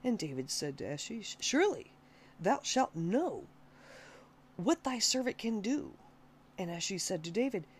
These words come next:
"Therefore will I make thee keeper of mine head forever." Now Samuel was dead, and all Israel had lamented him, and buried him in Ramah, even in his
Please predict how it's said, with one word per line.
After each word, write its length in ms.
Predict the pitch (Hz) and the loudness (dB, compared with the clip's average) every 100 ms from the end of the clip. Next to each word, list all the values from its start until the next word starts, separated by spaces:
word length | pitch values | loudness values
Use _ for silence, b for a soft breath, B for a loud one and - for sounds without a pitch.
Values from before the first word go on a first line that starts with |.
| B | B
"Therefore 560 | 170 170 - 226 175 165 | 0 0 2 4 6 4
will 260 | 165 196 | 2 2
I 140 | 185 196 | 4 2
make 300 | 185 202 - | -2 -4 -2
thee 160 | 175 | -4
keeper 380 | - 180 196 277 | -2 -8 -6 -6
of 180 | 202 175 | -4 -2
mine 380 | 185 151 165 247 | 0 0 0 -2
head 340 | - 139 180 - | -2 -6 -6 -12
forever." 600 | - - 226 247 226 - - - - - - - - - - - - - - - - - - - B B B B 247 | -8 -6 -4 -6 -8 -10 -14 -16 -18 -20 -20 -20 -20 -20 -20 -20 -20 -20 -20 -20 -20 -20 -20 -20 B B B B 0
Now 100 | 233 | 0
Samuel 460 | - 339 415 359 | 0 2 2 4
was 120 | 262 | 2
dead, 360 | 151 143 90 - - - - B B B | 0 -2 -4 -12 -20 -20 -20 B B B
and 100 | 175 | -4
all 300 | - 226 311 - | -2 -2 -2 -2
Israel 400 | 214 175 143 151 | -4 -4 -4 -6
had 300 | - 147 143 | -6 -10 -10
lamented 540 | 151 185 208 - - - - - - | -6 -6 -6 -10 -18 -20 -20 -20 -8
him, 260 | 208 147 - - - - - B B B B | -4 -4 -6 -20 -20 -20 -20 B B B B
and 220 | - 190 170 | 0 0 2
buried 300 | 262 339 226 | 2 2 0
him 220 | 156 165 | -2 -2
in 140 | 196 | 0
Ramah, 400 | 233 262 277 - - - - - - - - B B B B B B | 0 0 -4 -10 -20 -20 -20 -20 -20 -20 -20 B B B B B B
even 360 | 254 339 370 254 | 2 4 2 0
in 120 | 190 | -6
his 440 | - 202 190 - | -6 -6 -6 -6